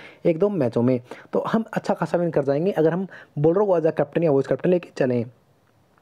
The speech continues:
तो हम स्टार्ट करेंगे बीयूबी प्लेइंग इलेवन से। तो इसके ओपनिंग प्लेयर, अ, रहने वाले हैं अली य-, यमलाज, यलमाज। आप देखिए फर्स्ट, अ, पिछले सीजन का रिकॉर्ड दिखाया है मैंने दोस्तों आपको इनको, क्योंकि इनका ज़्यादा रिकॉर्ड हमें नहीं मिला।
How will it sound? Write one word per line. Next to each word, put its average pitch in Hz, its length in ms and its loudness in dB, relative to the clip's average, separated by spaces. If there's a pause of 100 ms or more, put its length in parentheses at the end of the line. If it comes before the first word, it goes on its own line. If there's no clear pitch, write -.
(220)
तो 170 60 2
हम 165 60 0
स्टार्ट 185 220 0
करेंगे 151 240 2
बीयूबी 165 260 2
प्लेइंग 160 240 0
इलेवन 110 220 0
से। 127 180 -2 (440)
तो 214 40 2
इसके 226 340 0
ओपनिंग 180 300 2
प्लेयर, 190 180 4
अ, 165 220 2
रहने 151 220 2
वाले 170 180 2
हैं 208 200 -4 (100)
अली 185 260 2
य-, 165 220 2
यमलाज, 127 500 0 (460)
यलमाज। 160 380 0 (280)
आप 170 80 2
देखिए 160 300 0
फर्स्ट, - 320 -2
अ, 147 240 2
पिछले 165 320 0
सीजन 175 200 2
का 175 80 2
रिकॉर्ड 170 260 0
दिखाया 165 220 0
है 160 60 0
मैंने 165 160 2
दोस्तों 165 280 0
आपको 160 200 -2
इनको, 170 200 -2 (360)
क्योंकि 185 180 0
इनका 196 280 2
ज़्यादा 175 200 2
रिकॉर्ड 165 240 0
हमें 165 160 -2
नहीं 139 200 0
मिला। 123 220 2